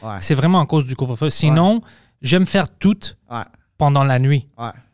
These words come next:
Speaker 2: Et quand je veux faire l'épicerie, j-, j'adorais rentrer trente minutes avant que ça ferme parce qu'il y a
Speaker 1: Ouais.
Speaker 2: personne.
Speaker 1: Il y a personne, hein.
Speaker 2: J'adorais ça. Même, euh, quand je conduis, j'ai une show ou whatever, pas, oh, c'est, c'est le meilleur temps.
Speaker 1: Ah, arriver d'une gig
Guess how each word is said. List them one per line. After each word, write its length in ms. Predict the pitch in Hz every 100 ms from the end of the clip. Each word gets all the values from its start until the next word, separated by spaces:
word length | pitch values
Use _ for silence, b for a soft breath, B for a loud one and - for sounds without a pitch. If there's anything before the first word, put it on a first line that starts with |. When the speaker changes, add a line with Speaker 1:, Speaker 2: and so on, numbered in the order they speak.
| 147 -
Speaker 2:
Et 60 | -
quand 200 | 165 175
je 100 | 160
veux 40 |
faire 160 | 175 156
l'épicerie, 680 | 147 147 - - 196 208 -
j-, 260 | 135 131 -
j'adorais 840 | 165 123 156 147 151 143 160 196
rentrer 480 | 160 147 135 - 170
trente 280 | - 165 156
minutes 140 | 170
avant 240 | 151 131 147
que 120 | -
ça 160 | - 117
ferme 200 | 160 170
parce 120 | 147
qu'il 100 | 127
y 40 |
a 40 | 120
Speaker 1:
Ouais. 20 |
Speaker 2:
personne. 240 | 139 175
Speaker 1:
Il 20 |
y 20 | 135
a 20 |
personne, 500 | 151 123 - 120 120
hein. 140 | 117 - _ _
Speaker 2:
J'adorais 440 | 139 151 135 160 156
ça. 100 | 151
Même, 300 | 190 240 226
euh, 60 | - -
quand 160 | - 180
je 80 | -
conduis, 460 | 156 131 135 208 b b b
j'ai 140 | 127 135
une 140 | 127
show 380 | - 165 160 156
ou 80 | 127
whatever, 280 | 139 175
pas, 160 | 160 139 147
oh, 160 | 175 -
c'est, 200 | - 127
c'est 160 | -
le 80 | 127
meilleur 340 | 135 156 180
temps. 240 | 135 143 117
Speaker 1:
Ah, 100 | 107 - - - -
arriver 500 | 143 135 165 143 180
d'une 260 | 165 143 131
gig 340 | 135 156 165